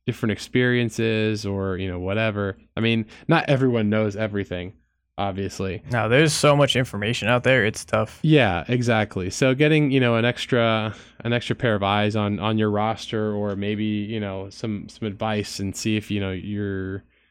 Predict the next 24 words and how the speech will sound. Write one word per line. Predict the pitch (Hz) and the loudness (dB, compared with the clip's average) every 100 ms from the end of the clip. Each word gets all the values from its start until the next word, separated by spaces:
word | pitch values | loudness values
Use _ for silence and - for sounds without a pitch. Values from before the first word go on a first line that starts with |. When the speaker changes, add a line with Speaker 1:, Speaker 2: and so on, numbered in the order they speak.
| _ _ | _ _
Speaker 1:
kind | 110 | 0
of | 101 | 0
between | 107 - 120 107 | -4 -2 0 0
two | - 110 | 0 0
options | 101 101 - 107 104 | 0 -2 -2 -2 -2
and | 98 | -4
what | 98 | -6
someone | - 101 98 | -4 -4 -2
else | 101 - | -4 -4
thinks. | - 101 101 - | -4 -4 -4 -6
Maybe | 98 | -4
they | 98 101 | -2 -2
have | 101 95 | -4 -4
a, | 90 | -8
a | |
point | - 104 98 | -6 -4 -4
of | |
view | 92 98 98 | -6 -6 -4
that | 95 90 | -6 -6
you | 98 | -6
haven't | 92 90 | -6 -6
thought | 95 98 | -8 -6
of | 98 98 | -8 -6
yet. | 104 104 | -6 -6